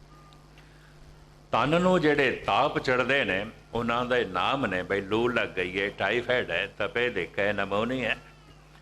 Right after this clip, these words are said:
ਇਹ ਨਵੀਆਂ ਬਿਮਾਰੀਆਂ ਨੇ ਜਨਮ ਲਿਆ, ਉਹਨਾਂ ਦੇ ਨਾਮ ਨੇ। ਤਨ ਦੇ ਰੋਗਾਂ ਦੇ ਨਾਮ ਨੇ,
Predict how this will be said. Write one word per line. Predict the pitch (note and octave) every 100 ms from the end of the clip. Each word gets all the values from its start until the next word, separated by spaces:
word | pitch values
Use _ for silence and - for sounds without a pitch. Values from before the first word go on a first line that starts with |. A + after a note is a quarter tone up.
| - - -
ਇਹ | G#2
ਨਵੀਆਂ | G2+ G2+ A2 A#2
ਬਿਮਾਰੀਆਂ | A2+ A2 G#2+ G#2+ G#2+
ਨੇ | G#2+ G#2
ਜਨਮ | G#2 G#2+ G#2+
ਲਿਆ, | G2+ G2+ G#2
ਉਹਨਾਂ | A2+ A#2
ਦੇ | A#2+
ਨਾਮ | G2+ G2 F#2+
ਨੇ। | G2+ A#2+ - - - - - - - - - - - - - - - - - - - - - - - - - - - - - - - - - - - -
ਤਨ | B2 C#3 E3 E3+
ਦੇ | F3 D3
ਰੋਗਾਂ | A2 A2+ A2 C#3 D3+
ਦੇ | C#3+ C3+
ਨਾਮ | G2 G2+ D3 E3
ਨੇ, | G2+ F#2